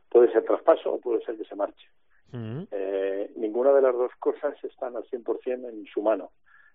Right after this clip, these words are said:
Speaker 1: pero sería Cleveland. Eh, la ecuación que tiene que resolver Cleveland es un contrato oneroso que tiene con Kevin Love, pero le recibirían por tercera vez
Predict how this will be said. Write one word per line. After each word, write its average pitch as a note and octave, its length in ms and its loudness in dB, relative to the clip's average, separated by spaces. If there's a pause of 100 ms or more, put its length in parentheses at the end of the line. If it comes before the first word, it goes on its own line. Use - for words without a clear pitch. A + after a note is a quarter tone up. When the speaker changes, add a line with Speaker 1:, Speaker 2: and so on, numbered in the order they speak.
(180)
Speaker 1:
pero G2 920 4 (300)
sería A2+ 240 -2
Cleveland. G#2 440 0 (840)
Eh, A2+ 160 6
la A2 140 6
ecuación A#2 360 4
que A#2 100 6
tiene A2+ 200 0
que A2+ 80 -2
resolver A2+ 440 0
Cleveland B2+ 440 0
es A2+ 160 -6
un A2+ 200 -6
contrato G#2 800 -4
oneroso A2 560 0
que G#2+ 100 -2
tiene A#2+ 300 -4
con G#2+ 160 -10
Kevin A2 320 -8
Love, C#3+ 220 -4 (1120)
pero G2+ 600 6 (100)
le B2+ 140 6
recibirían A2+ 680 4 (440)
por - 180 6
tercera A#2 460 4
vez G#2 200 4